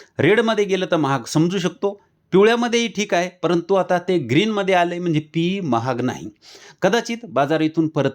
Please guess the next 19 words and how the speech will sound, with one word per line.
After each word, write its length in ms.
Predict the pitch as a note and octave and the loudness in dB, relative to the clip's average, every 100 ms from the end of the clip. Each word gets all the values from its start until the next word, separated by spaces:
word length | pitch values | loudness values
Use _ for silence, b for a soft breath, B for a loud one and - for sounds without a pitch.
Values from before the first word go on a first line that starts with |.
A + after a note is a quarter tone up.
| - | -2
फिरूही 300 | C#3+ A3 A3 | 2 2 2
शकतो 420 | A#3 - B3 - - | -2 -6 -12 -8 0
किंवा 260 | F3+ C3 - b b | 2 2 -2 b b
अजून 260 | C3+ F#3 F3+ | -2 0 0
थोडी 220 | C#3+ D#3+ | 0 0
घसरण 380 | A#2 A2 C3 B2 | 0 -4 -2 -2
होऊ 180 | B2+ F#3+ | 0 0
शकते, 340 | F3+ F#3+ A3 | 0 -4 -6
कोणीही 480 | - D#3+ E3 E3+ D#3 | 2 4 6 6 4
सांगू 260 | C#3+ B2+ | 0 -2
शकत 340 | A#2 D3 G3+ G3+ | -2 -2 -2 -2
नाही. 120 | G3+ F#3 | -4 -2
फक्त 200 | F3+ G#3+ | -2 2
एकच 320 | G3+ G3+ F#3+ | 2 2 0
गोष्ट 240 | F3 D#3+ | 0 0
करावी 320 | D#3 C3+ A2+ A2 | 0 0 2 0
लागेल 340 | G#2 A2 G#2+ B B B D3 | -2 -4 -6 B B B 0
की 60 | |
बाजारात 580 | A#2+ C3 C3+ D#3 C#3 | 2 2 2 2 0